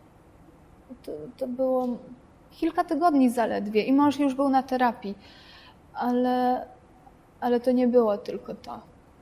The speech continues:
Bo tak jak mówię, to musiało się skompresować, musiało być tego więcej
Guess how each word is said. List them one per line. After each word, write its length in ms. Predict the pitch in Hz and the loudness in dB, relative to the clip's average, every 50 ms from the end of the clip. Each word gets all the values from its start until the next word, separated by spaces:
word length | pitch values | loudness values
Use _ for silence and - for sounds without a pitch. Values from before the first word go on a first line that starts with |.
| - - | -8 -6
Bo 100 | 240 240 | -6 -4
tak 200 | - 254 254 262 | -4 -2 2 2
jak 180 | 254 254 - | 2 2 2
mówię, 340 | 247 233 226 220 226 220 214 | 0 0 0 0 0 -4 -4
to 160 | - - 254 | -2 -2 0
musiało 400 | 247 247 233 - 262 240 226 233 | 0 0 -2 -2 -2 0 0 -2
się 160 | 226 - 240 | -2 -4 -6
skompresować, 920 | 226 - - - 220 214 - 214 208 208 - - 208 202 214 180 196 208 - | -6 -6 -6 -8 -8 -6 -6 -6 -8 -6 -8 -10 -10 -10 -10 -10 -12 -10 -8
musiało 460 | 240 240 233 - - 247 233 233 233 | -8 -8 -8 -4 -4 -2 -2 -2 -2
być 280 | 226 220 226 226 - - | -2 -4 -4 -6 -6 -8
tego 260 | - 233 220 226 226 | -8 -6 -4 -4 -4
więcej 720 | 226 226 226 220 220 214 214 - 240 226 226 233 233 226 - | -2 -2 -2 -2 -2 -6 -8 -8 -6 -4 -4 -4 -6 -6 -10